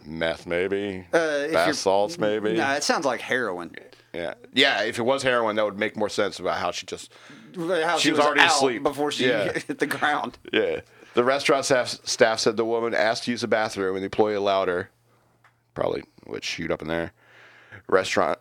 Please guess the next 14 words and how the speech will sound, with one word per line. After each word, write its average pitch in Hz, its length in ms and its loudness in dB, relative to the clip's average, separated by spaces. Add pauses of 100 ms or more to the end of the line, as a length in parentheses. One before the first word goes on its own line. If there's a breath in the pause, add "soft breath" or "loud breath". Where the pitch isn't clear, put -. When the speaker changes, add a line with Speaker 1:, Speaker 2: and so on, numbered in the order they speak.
(180)
Speaker 1:
confirmed 85 460 0
to 92 80 -6
Fox 76 360 0
News. 104 300 -2
The 98 60 -2
woman 113 280 0
was 113 180 -4
in 104 80 -2
the 101 80 0
bathroom 110 300 2
for 104 140 2
a 98 60 2
long 101 240 2
time, 143 540 2